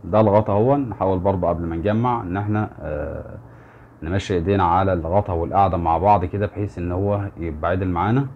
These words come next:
لان ممكن يتقفل معاك، بيبقى فيه الفتحه واسعه وفيه بوش فيها، فممكن تقفل والغطا جاي بزاويه معاك. في الحاله دي، آه، ممكن اللي يجي يقعد مثلًا على القاعده بعد كده، لو الغطا ده محطوط ولا حاجه الداخلي اللي هو الغطا اللي تحت،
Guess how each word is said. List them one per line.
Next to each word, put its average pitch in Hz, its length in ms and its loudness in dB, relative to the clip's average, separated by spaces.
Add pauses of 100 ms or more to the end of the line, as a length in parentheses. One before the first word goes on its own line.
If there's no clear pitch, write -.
(640)
لان 101 320 0
ممكن 104 260 2
يتقفل 104 440 -4
معاك، 117 240 2
بيبقى 101 300 -2
فيه 107 280 0
الفتحه 101 380 -2
واسعه 117 480 2
وفيه 104 240 0
بوش 101 280 0
فيها، 85 320 -4 (240)
فممكن 113 420 -2
تقفل 131 440 -2
والغطا 110 400 2
جاي 110 200 4
بزاويه 101 380 2
معاك. 85 360 -2
في - 60 -6
الحاله 120 280 0
دي، 131 360 2 (720)
آه، 80 640 -2
ممكن 120 460 2
اللي 110 140 4
يجي 123 120 4
يقعد 120 200 6
مثلًا 117 260 0
على 92 60 0
القاعده 113 260 6
بعد 101 140 4
كده، 113 220 0
لو 107 120 4
الغطا 110 240 2
ده 117 80 2
محطوط 110 320 -2
ولا 95 200 0
حاجه 107 180 2
الداخلي 113 440 0
اللي 98 160 0
هو 101 160 2
الغطا 101 260 0
اللي 90 120 -2
تحت، 127 280 0